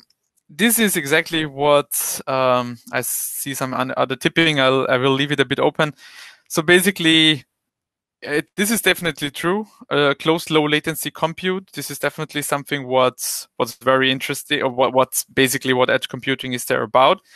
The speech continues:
So I will just go forward here and see what is the definition by Gartner, which I think this is really interesting. Um, and where edge computing is described really good.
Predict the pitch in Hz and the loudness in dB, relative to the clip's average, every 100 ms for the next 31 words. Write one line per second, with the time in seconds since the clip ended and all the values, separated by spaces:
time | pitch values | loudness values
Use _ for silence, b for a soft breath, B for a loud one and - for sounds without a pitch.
0 | B B B B B - 165 262 233 - | B B B B B 2 4 4 2 4
1 | 175 - - - _ _ - 170 185 175 | 2 2 -8 -14 _ _ 0 2 4 2
2 | 170 143 - 131 156 196 B B B B | 2 0 0 -2 -2 -6 B B B B
3 | - 143 147 147 147 147 147 147 131 - | 0 4 6 6 4 0 -6 -10 -8 -8
4 | - _ - - 165 180 180 170 - 143 | -10 _ -8 -6 -4 -6 -6 -8 -12 -10
5 | 139 156 160 151 156 160 156 - - 151 | 2 2 2 0 0 0 -2 -2 0 0
6 | - 160 180 160 147 135 139 156 131 127 | 0 -2 -2 0 0 4 2 2 0 0
7 | 135 131 135 170 165 143 - 139 - - | -2 -4 -6 -8 -8 -8 -6 -6 -6 -6
8 | 143 127 156 170 143 143 143 - 113 110 | -8 -8 -6 -2 -2 -2 -6 -6 -10 -14
9 | b b b b b b b 131 139 147 | b b b b b b b 2 4 4
10 | 151 - 143 143 - _ 147 156 156 170 | 0 -4 -4 -4 -12 _ _ 0 2 0
11 | _ - - 156 - 143 160 151 156 147 | _ -18 -6 -6 -4 -8 -4 -4 -4 -6
12 | 135 147 131 - 139 143 143 135 123 120 | -6 -8 -6 2 2 2 -4 -4 -2 -2
13 | 117 | -6